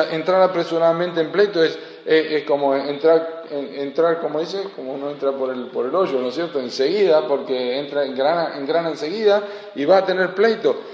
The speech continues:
Primera de Corintios capítulo seis dice que la iglesia de Corinto tenían pleito entre ellos e iban a los magi-, iban a abogados dentro de la misma iglesia. Estaban el domingo en la iglesia, pero el lunes se veían en la oficina con el abogado y ahí tra-, trataban sus problemas.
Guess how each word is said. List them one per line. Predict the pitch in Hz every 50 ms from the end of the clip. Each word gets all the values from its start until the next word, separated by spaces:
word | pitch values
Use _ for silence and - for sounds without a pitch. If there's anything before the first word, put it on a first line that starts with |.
| - - - - -
Primera | - 175 190 220 247 254
de | 240 -
Corintios | 202 196 202 208 196 196 180 -
capítulo | 185 170 165 180 - - 170 160 160
seis | 160 - 220 202 185
dice | 190 180 - 175 -
que | 170 156
la | 156 147 147
iglesia | 147 147 175 240 339 - - 190 175
de | 156 131
Corinto | - 160 180 247 320 285 - - 135 135 139
tenían | - 160 175 202 220 202 180 -
pleito | 196 226 247 233 -
entre | 190 175 - 170 185 208
ellos | 220 202 196 - 156
e | 151 170
iban | 202 208 202 180 160
a | 147
los | 147 147 139 143
magi-, | 143 151 151 160 165 - - 180
iban | 202 208 196 175
a | 160
abogados | 147 151 151 156 190 226 220 139 120 123
dentro | 147 143 147
de | 147 147
la | 151
misma | 151 156 151 147
iglesia. | 151 165 208 240 233 - 117 - - - - - -
Estaban | - - 139 143 147 143
el | 135 127
domingo | 139 147 156 156 151
en | 143 139
la | 135
iglesia, | 143 170 202 202 - 196 180 -
pero | 131 127
el | 135 143
lunes | 165 202 202 190 175
se | - 156 143
veían | 143 156 160 156 147
en | 135
la | 139
oficina | 127 131 135 - 190 214 202 160 143 - - - - - -
con | - 135 135
el | 131 131
abogado | 131 131 131 135 156 175 185 202 214 214 - -
y | 135 131 127
ahí | 135 151 165 165 165
tra-, | 160 151 151 143 - -
trataban | 143 139 131 131 165 170 175 165 160 147 135 -
sus | - 151 135 131
problemas. | 131 135 147 185 233 247 226 139 113